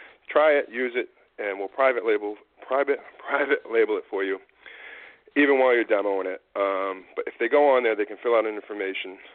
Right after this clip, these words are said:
Um, we'll be in touch with them, and we'll get them set up on it, and they can trial it for thirty days and see if they like it. Kind of a try before you buy, and then, um,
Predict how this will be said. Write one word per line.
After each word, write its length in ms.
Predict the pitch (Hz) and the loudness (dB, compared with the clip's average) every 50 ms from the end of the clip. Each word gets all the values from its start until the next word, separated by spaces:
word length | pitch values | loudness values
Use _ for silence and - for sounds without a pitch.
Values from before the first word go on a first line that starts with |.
| - - - - - | -20 -20 -20 -12 -8
Um, 360 | 101 95 92 90 87 87 90 - - | -6 -4 -4 -4 -6 -8 -12 -8 -4
we'll 120 | 104 107 | -2 -2
be 120 | 104 113 110 | 0 0 -2
in 80 | 104 | -2
touch 240 | - - 107 101 - - | -2 0 -2 -2 -2 -4
with 120 | 104 95 | -8 -6
them, 240 | - 98 95 92 92 - - - | -4 -4 -4 -4 -6 -12 -14 -14
and 100 | 95 90 | -12 -12
we'll 120 | 90 90 87 | -10 -8 -6
get 200 | - 104 101 - | -4 -6 -4 -6
them 120 | 98 92 90 - | -8 -10 -6 -2
set 140 | - 98 90 | 0 0 2
up 180 | 90 92 - - | 0 0 -2 -2
on 180 | 95 92 90 | -2 -2 -2
it, 140 | 90 90 - _ - - - - - - - - - - - - - - | -2 -4 -6 _ -16 -20 -20 -20 -20 -20 -20 -20 -20 -20 -20 -16 -12 -10
and 140 | 95 87 92 | -6 -2 0
they 100 | 98 104 | 0 0
can 140 | - 110 | 0 -2
trial 320 | 101 - 101 101 101 98 95 | 0 2 2 4 4 4 2
it 60 | 92 - | 0 -2
for 60 | - - - | -6 -6 -4
thirty 240 | 104 98 92 95 | -2 -2 -2 -4
days 340 | 87 92 90 90 90 90 87 85 - - - | -6 -4 -4 -2 -2 -4 -4 -8 -12 -20 -20
and 120 | - 92 - | -20 -14 -8
see 40 | - 104 | -6 -6
if 80 | 104 - | -4 -2
they 80 | 98 | 0
like 280 | 95 92 90 87 87 - | 0 2 0 0 0 -4
it. 100 | 87 78 - - - - - - _ _ _ _ - | -8 -8 -10 -14 -20 -20 -20 -20 _ _ _ _ -10
Kind 100 | - 90 | -8 -6
of 60 | 90 87 | -6 -6
a 60 | 85 | -8
try 260 | - - 98 101 98 | -2 2 2 4 4
before 280 | 95 101 - - 101 107 | 2 -2 -2 -2 0 0
you 100 | 98 90 | 0 0
buy, 320 | 95 90 87 87 87 87 78 - - - - | -2 -2 -2 -2 -4 -8 -10 -14 -18 -20 -18
and 180 | - 98 90 95 | -18 -16 -12 -10
then, 220 | 92 87 87 90 | -10 -10 -8 -8
um, 260 | 90 87 87 82 82 | -10 -10 -10 -12 -14